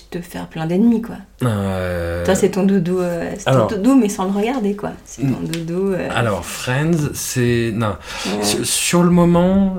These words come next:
Speaker 2: je, je, je trouvais ça, je trouvais ça très, euh, très, très amusant. Euh, je sais pas, quand c'est sorti, j'étais, euh, entre, euh, j'avais la quinzaine,
Speaker 1: Mm.
Speaker 2: grosso, grosso modo. Donc, j'avais pas un jugement critique de vieux con comme, euh, comme je
Speaker 1: <laughs>
Speaker 2: peux l'avoir maintenant.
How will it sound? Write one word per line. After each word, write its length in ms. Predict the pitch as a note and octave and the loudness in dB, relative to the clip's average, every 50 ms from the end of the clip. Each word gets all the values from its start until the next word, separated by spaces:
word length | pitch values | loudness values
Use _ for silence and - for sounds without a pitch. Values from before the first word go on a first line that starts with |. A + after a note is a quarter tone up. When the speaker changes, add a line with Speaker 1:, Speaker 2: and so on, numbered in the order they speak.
| F3 | -6
Speaker 2:
je, 160 | - - - A2+ | -8 -8 -8 -6
je, 160 | A2+ B2 A#2 | -4 -4 -4
je 120 | A2 - - | -4 -6 -8
trouvais 280 | - - A#2+ B2 B2 | -8 -6 -2 -2 -2
ça, 540 | A2+ - - - B2 B2+ B2+ B2+ B2+ A#2 A2+ | -2 -2 -4 -2 -2 -2 0 0 -2 -2 -2
je 60 | A2 | -4
trouvais 240 | - - A2 G#2+ G#2 | -6 -6 -4 -4 -4
ça 180 | - - A#2 G#2 | -2 -4 -6 -6
très, 240 | - - - C3 | -6 -4 -2 0
euh, 580 | C3+ C3+ B2+ B2 A#2+ A#2 A2+ A2 G#2+ G#2 G#2 G#2 | 0 2 2 2 0 0 0 -2 -2 -2 -4 -4
très, 200 | G2+ - - A#2+ | -6 -6 -8 -8
très 300 | A2 - - C3 B2 A#2+ | -8 -4 -4 -2 -2 0
amusant. 400 | B2 A#2+ A#2 A#2 A2+ A2+ A#2+ A#2+ | 0 0 -2 -2 -2 0 0 0
Euh, 380 | B2 B2 B2 B2 B2+ B2+ A#2+ A2 G2+ - - - - - - - | 0 0 0 0 0 0 -2 -2 -4 -6 -10 -12 -12 -12 -12 -12
je 60 | - - | -12 -6
sais 60 | - | -4
pas, 100 | B2 A2+ | -4 -4
quand 140 | - A2+ G2+ | -2 -6 -8
c'est 120 | - - | -6 -6
sorti, 420 | F#2+ - - G2+ - - - A2+ A2 | -6 -6 -6 -8 -8 -8 -8 -6 -4
j'étais, 340 | G#2 G2 F2 E2+ - - F#2+ | -4 -6 -6 -8 -8 -8 -6
euh, 360 | F#2 F#2+ F#2+ F#2+ F#2 F#2 F#2 F2+ | -6 -4 -4 -6 -6 -6 -8 -8
entre, 340 | F2 E2+ - - - F#2+ | -10 -12 -12 -12 -12 -10
euh, 480 | F#2 F2+ F2 F2 F2 E2+ E2 D#2+ D#2+ E2 - D2 D#2 - - | -10 -8 -8 -8 -8 -8 -10 -10 -10 -12 -12 -12 -14 -12 -10
j'avais 160 | - F#2+ F#2 | -8 -6 -6
la 80 | F#2+ G2 | -6 -6
quinzaine, 480 | - - G#2+ A2 A2+ B2 B2 B2 A#2+ A2 - - - - | -6 -4 -4 -2 -2 -2 -2 -2 -4 -6 -10 -16 -14 -10
Speaker 1:
Mm. 100 | - F#3+ | -6 -4
Speaker 2:
grosso, 340 | G3 G3 G3 F#3 - G2 F#2+ F2+ | -2 -2 -2 -4 -6 -6 -8 -8
grosso 300 | F2+ F#2+ G2 G2 - A2 | -6 -8 -8 -6 -4 -4
modo. 340 | A2 A2 G#2+ A2+ A#2+ B2+ B2+ - - - - - - - - - | -4 -2 -2 -2 -2 -2 -4 -6 -10 -12 -12 -12 -12 -14 -14 -14
Donc, 160 | - F2 E2+ D#2+ | -12 -12 -10 -8
j'avais 220 | D#2 E2+ F#2 F2 | -8 -8 -8 -8
pas 140 | - - G2 | -4 -4 -2
un 160 | G2 G2 F#2+ | -2 -2 -2
jugement 380 | F2+ F2+ F#2 F2+ F2+ G2 G2 F#2+ | -4 -6 -8 -8 -6 -4 -6 -6
critique 440 | F#2 - - F2+ - - F#2+ F2+ | -6 -10 -12 -12 -12 -10 -10 -10
de 100 | E2+ F2+ | -8 -8
vieux 220 | F2 E2 E2 F2 E2+ | -8 -6 -8 -8 -8
con 220 | - - G2 G2 G2 | -8 -8 -8 -8 -8
comme, 200 | - F2+ E2 E2+ | -8 -8 -8 -8
euh, 140 | E2 E2 E2 E2 - - | -8 -8 -10 -10 -12 -10
comme 180 | - F2+ F3+ | -8 -6 -4
je 100 | G3 G3+ | -4 -6
Speaker 1:
<laughs> 20 | F#3+ | -4
Speaker 2:
peux 120 | - F#3 | -2 0
l'avoir 300 | F#3 F#3 - - - F3+ | 6 6 8 8 8 6
maintenant. 460 | F3+ F3+ F3+ - - A2+ A#2+ C3+ C#3+ | 4 2 0 -2 -2 -2 -2 -2 -2